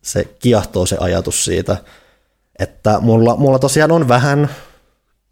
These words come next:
iso, ei, edelleen, tavallaan haluan käyttää sanaa huoli, mutta enemmän ky-, kysymyksiä siitä lopusta, miten se käsitellään, että miten se tulee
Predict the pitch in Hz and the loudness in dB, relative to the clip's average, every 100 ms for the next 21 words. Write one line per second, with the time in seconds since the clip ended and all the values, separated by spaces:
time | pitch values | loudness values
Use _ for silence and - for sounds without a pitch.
0 | - 123 120 - - - 120 - 120 - | -8 -2 0 -2 -8 -4 -2 -2 -4 -6
1 | - 117 104 104 110 110 - _ 127 127 | 0 2 2 0 -2 -8 -16 _ 0 2
2 | 113 117 123 - 98 101 98 110 101 98 | 2 2 0 -2 -2 -2 -2 0 0 0
3 | 95 98 101 101 113 - _ - 123 113 | -2 -2 0 0 -2 -4 _ -6 -2 0
4 | 98 87 - 92 90 92 87 95 87 90 | -2 -4 -4 -2 -2 -4 -4 -4 -4 -6
5 | - - - - - _ - 98 90 92 | -6 -4 -8 -10 -20 _ -12 -8 -4 -4
6 | 90 92 90 - 87 87 92 90 87 - | -2 -2 -4 -6 -6 -4 -4 -4 -6 -4
7 | 92 90 92 | -4 -2 -4